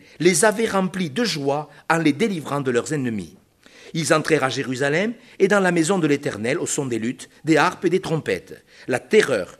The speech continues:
de l'Éternel s'empara de tous les royaumes des autres pays lorsqu'ils apprirent que l'Éternel avait combattu contre les ennemis d'Israël. Et le royaume de Josaphat fut tranquille,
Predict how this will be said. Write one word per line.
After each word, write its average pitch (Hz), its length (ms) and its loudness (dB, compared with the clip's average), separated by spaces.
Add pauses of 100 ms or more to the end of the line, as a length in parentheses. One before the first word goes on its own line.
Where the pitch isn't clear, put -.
de 151 80 2
l'Éternel 165 480 2
s'empara 165 460 -2
de 131 80 -2
tous 269 280 2
les 220 100 4
royaumes 131 440 0
des 131 220 -2
autres 208 180 -2
pays 143 400 -2 (320)
lorsqu'ils 190 440 2
apprirent 185 420 0
que 151 100 4
l'Éternel 160 460 2
avait 131 160 0
combattu 160 600 -2 (220)
contre 226 300 4
les 143 160 2
ennemis 147 320 0
d'Israël. 104 560 -8 (420)
Et 160 80 4
le 190 80 10
royaume 220 420 8
de 147 120 2
Josaphat 156 480 -2
fut 185 120 -8
tranquille, 127 520 -4